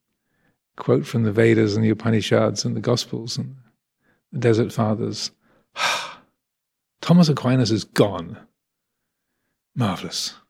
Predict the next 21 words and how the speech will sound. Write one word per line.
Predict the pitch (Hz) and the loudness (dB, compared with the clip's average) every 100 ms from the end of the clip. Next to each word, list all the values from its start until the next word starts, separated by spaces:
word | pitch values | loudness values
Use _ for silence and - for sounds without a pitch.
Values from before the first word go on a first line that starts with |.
| - - - _ _ _ _ _ _ _ _ _ _ _ _ _ | -20 -20 -20 _ _ _ _ _ _ _ _ _ _ _ _ _
So | - 175 147 | 8 12 12
that | 143 | 12
was | 143 113 | 8 8
wisdom. | 208 - 101 - _ _ _ _ _ _ _ _ _ _ _ _ _ _ _ _ _ _ _ _ _ _ _ _ 123 | 6 6 -2 -4 _ _ _ _ _ _ _ _ _ _ _ _ _ _ _ _ _ _ _ _ _ _ _ _ 4
Great | 127 135 | 6 10
wisdom | 127 135 127 113 | 10 8 6 4
that, | 110 113 - | 4 -2 -2
uh, | 113 110 120 _ _ _ _ _ _ _ - | -2 -2 -6 _ _ _ _ _ _ _ 2
as | 120 120 101 | 6 6 4
the | 117 | 0
faculties | 95 113 110 104 - 98 | -2 -4 -4 -4 -2 -2
change, | - 117 113 156 180 - - - _ _ _ _ _ _ _ _ _ _ _ _ _ _ _ - | -2 -2 0 -2 -6 -8 -10 -12 _ _ _ _ _ _ _ _ _ _ _ _ _ _ _ 2
rather | 120 117 | 4 6
than | 101 117 | 4 4
experiencing | 123 - 123 113 120 - 117 | 2 4 4 6 4 4 2
it | 110 | 2
as | 120 | -2
a | 95 | -2
sense | - 120 120 | 0 0 0
of | 117 98 | -4 0
loss, | 151 196 175 - - | 2 2 0 -4 -8